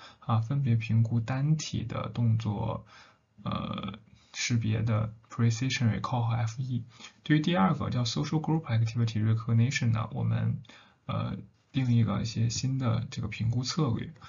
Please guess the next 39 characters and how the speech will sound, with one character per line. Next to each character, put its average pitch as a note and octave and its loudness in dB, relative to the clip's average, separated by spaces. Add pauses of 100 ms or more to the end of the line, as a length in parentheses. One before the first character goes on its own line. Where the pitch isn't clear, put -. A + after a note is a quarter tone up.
(380)
因 D3+ 2
为 D3+ 6
social D#3+ 2
group C3+ 2
的 A2+ 4 (140)
activity C#3 -2
的 - -2 (260)
识 - 0
别 G#2+ 2
呢， A2+ 6
需 A2+ -2
要 C#3 2
有 D#3 2
两 A#2 2
个 G2 -2
部 B2 -2
分， - -4
第 C#3+ 2
一 D#3 4
个 D3+ 0
是 A#2 0
social D#3 0
group C#3+ 2
的 A#2 -2
划 B2+ 0
分 D#3 2
的 A2+ 2 (320)
正 A#2+ 6
确 A2 4
性， A2+ 2
第 C#3 0
二 C3+ 2
个 A#2 4
是 A#2 2
social - -2
group， A#2+ -2 (480)
呃， - -4
划 C3 0
分 C3+ 0